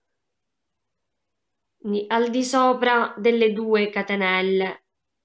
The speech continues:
al di sopra dello spazio di due catenelle, in questo punto dove abbiamo fatto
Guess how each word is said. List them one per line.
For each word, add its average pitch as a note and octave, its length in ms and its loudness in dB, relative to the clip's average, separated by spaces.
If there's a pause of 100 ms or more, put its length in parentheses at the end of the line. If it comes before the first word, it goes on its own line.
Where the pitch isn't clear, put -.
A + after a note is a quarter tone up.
(1600)
al A3+ 180 -2
di A#3 120 -2
sopra A#3+ 300 0
dello A3+ 260 2
spazio A3 520 -2
di G#3 120 -4
due G3+ 160 0
catenelle, F#3+ 640 -2
in G#3 120 -4
questo B3 320 -6
punto G#3+ 320 -2
dove A3 140 2
abbiamo B3+ 260 2
fatto A#3+ 680 0